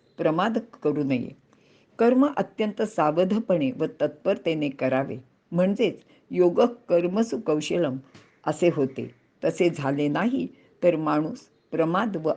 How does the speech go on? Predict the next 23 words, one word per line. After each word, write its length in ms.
आळस 360
यांचे 380
आहारी 320
जाऊन 280
आपले 340
अमूल्य 420
जीवन 460
वाया 360
घालवे. 380
"मम 200
वर्तमान 760
वर्तन्ते 800
मनुष्याः 680
पार्थ 400
सर्वशः." 760
भगवंताने 760
सांगितलेल्या 720
किंवा 260
प्रत्यक्ष 640
आचरून 500
दाखविलेल्या 720
मार्गाचे 760
अनुकरण 520